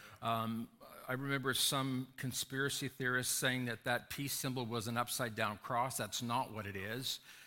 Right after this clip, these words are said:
It was actually design, a graphic designer came up with, with that through, um, through the, the,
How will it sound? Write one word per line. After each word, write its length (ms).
It 80
was 180
actually 800
design, 540
a 60
graphic 420
designer 400
came 320
up 180
with, 240
with 220
that 220
through, 480
um, 420
through 220
the, 400
the, 120